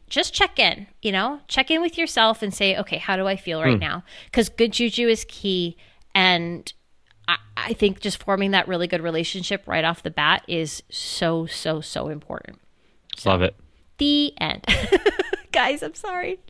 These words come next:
Speaker 1: Guys, thank you for listening to another episode of the Put a Ring on It podcast. Before we wrap up this episode, though, we do wanna take a moment to give a huge, huge shout out and virtual high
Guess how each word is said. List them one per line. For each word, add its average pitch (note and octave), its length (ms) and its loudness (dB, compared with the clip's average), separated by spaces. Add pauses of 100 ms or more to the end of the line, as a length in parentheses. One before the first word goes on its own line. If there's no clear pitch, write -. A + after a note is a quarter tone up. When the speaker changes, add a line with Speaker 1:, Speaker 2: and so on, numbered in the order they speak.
(580)
Speaker 1:
Guys, A#3 360 -4
thank C#4+ 240 -4
you G#3 140 -8
for F#3+ 160 -8
listening F3+ 400 -6
to G#3+ 160 -4
another G#3 540 4
episode E3 520 -2
of D#3+ 200 0
the E3+ 80 -2
Put - 280 0
a F3+ 60 -4
Ring E3+ 220 0
on E3 120 0
It D#3 100 -6
podcast. E3 840 0
Before C4+ 400 0
we D4+ 160 0
wrap G3 260 4
up G3 140 -6
this F#3+ 180 -4
episode, E3 560 -2
though, E3 140 0
we F3 180 -6
do G#3 200 -12
wanna A#3 260 -4
take A3 180 -4
a G3+ 80 -6
moment F#3+ 300 -4
to - 80 -10
give F#3 220 -6
a F3 200 2 (240)
huge, B3 480 -4
huge F#3+ 200 -4
shout F3+ 280 4
out F3 260 4
and F3 340 -4
virtual F#3 500 -2
high E3 180 2